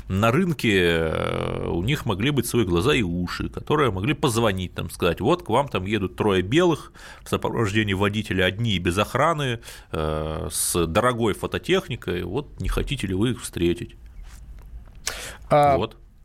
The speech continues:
Speaker 2: а, хорошо, а с господином Чепелем удалось ли связаться?
Speaker 1: Да, мы
Speaker 2: Он
Speaker 1: связались с Чепелем, он ничуть не прояснил ситуацию, он сказал очень странную фразу: «Вы довольно нелепо трактуете факты, я не общался с Мартином после убийства группы Джамаля».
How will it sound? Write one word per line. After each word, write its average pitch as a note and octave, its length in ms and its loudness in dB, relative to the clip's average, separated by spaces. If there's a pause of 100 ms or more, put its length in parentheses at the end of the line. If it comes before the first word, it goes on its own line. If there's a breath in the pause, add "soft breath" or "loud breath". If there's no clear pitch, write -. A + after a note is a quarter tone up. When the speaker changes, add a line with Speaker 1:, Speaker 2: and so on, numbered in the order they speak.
(140)
Speaker 2:
а, C3+ 140 0
хорошо, F3 400 2
а D3 240 6
с A#2+ 120 -4
господином F3 600 0
Чепелем A#2+ 640 0
удалось C3+ 500 2
ли F3+ 80 0
связаться? F3 640 2
Speaker 1:
Да, D#3+ 100 -4
мы D3+ 80 -2
Speaker 2:
Он C3 60 -2
Speaker 1:
связались A2+ 600 0
с - 40 -6
Чепелем, D#3 560 2
он A#2 160 0
ничуть C3+ 400 0
не G2 100 -2
прояснил F#2+ 520 0
ситуацию, G#2+ 680 2
он G2 100 -4
сказал G2 340 0
очень G2 220 -2
странную F#2 600 2
фразу: B2+ 500 0
«Вы G#2 140 0
довольно A2 400 2
нелепо G#2 420 0
трактуете E2+ 580 -2
факты, A#2 580 -2
я F2+ 160 2
не F#2+ 120 0
общался A#2 480 0
с - 140 -2
Мартином F#2+ 540 0
после - 340 -4
убийства E2+ 480 -2
группы E2+ 360 -4
Джамаля». E2+ 520 -2